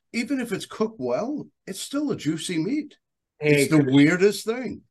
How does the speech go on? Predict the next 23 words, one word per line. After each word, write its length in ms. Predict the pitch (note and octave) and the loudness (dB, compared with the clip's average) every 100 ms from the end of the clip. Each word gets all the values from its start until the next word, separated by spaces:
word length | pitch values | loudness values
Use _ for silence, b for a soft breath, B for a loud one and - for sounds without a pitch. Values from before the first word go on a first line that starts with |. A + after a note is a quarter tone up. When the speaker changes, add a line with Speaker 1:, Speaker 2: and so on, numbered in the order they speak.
| _ - | _ -6
Speaker 2:
you 280 | C#3+ E3+ | 6 8
are 200 | D#3 D3 | 8 6
preaching. 480 | - D3+ C#3+ D3 C3+ | 2 0 0 0 -2
I, 460 | C3+ D3 C#3+ C3 D3+ | 2 2 2 2 0
I 140 | D3+ | 0
had 180 | D3 D3 | 0 0
a 40 | |
group 300 | B2 D3 D3+ | 0 -2 -2
of 100 | D#3 | -4
people, 580 | D3+ D3+ C3 B2 A#2 A2+ _ _ _ _ - | 0 0 0 -2 -2 -6 _ _ _ _ -8
and 140 | C3+ | 0
I 140 | D3 D3 | 2 2
cooked 580 | - C#3+ C3+ C3+ - - _ _ _ _ _ - | 6 6 6 2 -12 -18 _ _ _ _ _ -12
young 400 | A#2 C#3 E3 G3 | -2 2 2 2
venison, 680 | D#3 C#3 C3+ C#3 C3 C#3+ - _ _ _ _ | 2 2 -2 -4 -4 -6 -10 _ _ _ _
adult 460 | B2 A#2 C#3+ D#3+ E3 | -6 2 4 4 6
elk 240 | C#3+ C#3+ | 2 2
backstrap, 600 | C#3 C3 B2+ C3 A#2+ A#2 - _ _ | -2 -2 -2 -2 -2 -4 -10 _ _
and 140 | C3+ C3+ | -2 0
then 220 | C3+ C3 | 2 2
bear 240 | C3+ C3+ | 4 2
top 340 | C3+ C3+ B2 - | 2 -2 -2 -4
round. 300 | G#2 G#2+ | -12 -14